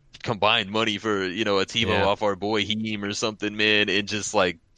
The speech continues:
Speaker 1: tried to get good at the Inferno until we got capes and shit. And this was, like, Charles' guide before he deleted it, and Pot Up Sun, and,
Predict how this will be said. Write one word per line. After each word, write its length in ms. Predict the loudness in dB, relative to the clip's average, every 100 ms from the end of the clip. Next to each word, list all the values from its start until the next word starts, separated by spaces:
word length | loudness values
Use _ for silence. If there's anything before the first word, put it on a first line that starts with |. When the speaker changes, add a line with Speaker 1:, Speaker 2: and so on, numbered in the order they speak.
| _ -6
Speaker 1:
tried 280 | 0 2 2
to 80 | 0
get 160 | 0
good 160 | 2 2
at 100 | 2
the 100 | -2
Inferno 420 | -4 -4 -4 -2
until 200 | -4 -6
we 100 | -4
got 220 | -2 -2 -2
capes 320 | -2 -2 -4
and 100 | -6
shit. 240 | -4 -4
And 100 | -4
this 120 | -8
was, 100 | -6
like, 180 | -4 -4 -6
Charles' 540 | -4 0 2 0 -2
guide 320 | 0 2 4 2
before 280 | -2 -4
he 60 | -2
deleted 460 | -2 -4 -4 -2 0
it, 140 | 0
and 100 | -2
Pot 240 | 0 2
Up 160 | 2 0
Sun, 440 | -4 0 0 0 -4
and, 140 | -10